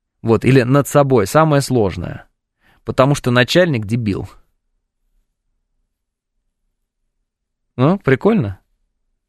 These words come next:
Прикольно. Но там даже не дебил было сказано, а, э, так сказать, э,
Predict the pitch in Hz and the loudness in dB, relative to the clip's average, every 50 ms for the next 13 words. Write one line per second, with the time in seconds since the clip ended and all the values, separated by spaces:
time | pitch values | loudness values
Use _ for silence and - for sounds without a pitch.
0 | _ _ - 120 127 - 175 175 170 135 104 95 - _ _ _ 135 139 - 190 | _ _ -6 -6 -4 -2 0 0 0 -2 -4 -8 -12 _ _ _ -6 0 0 2
1 | 180 170 151 160 156 147 156 160 156 143 156 156 190 226 214 139 127 113 110 107 | 2 2 2 2 2 2 0 -2 -2 -2 -2 -2 0 0 0 2 2 2 2 0
2 | - - 113 104 92 98 104 98 - - - 113 113 113 110 104 104 - - - | 0 0 0 0 0 -2 -4 -4 -4 -2 -2 0 2 2 2 0 0 -4 -8 -14
3 | - - - - - - - 117 110 113 117 107 - - 120 113 107 - - - | -14 -12 -12 -14 -6 -2 0 2 2 2 0 0 0 0 0 0 0 0 -4 -4
4 | - 107 104 104 104 104 101 101 101 101 98 98 98 98 95 92 95 95 | -2 0 2 4 4 4 4 4 4 4 2 2 2 2 2 0 0 -2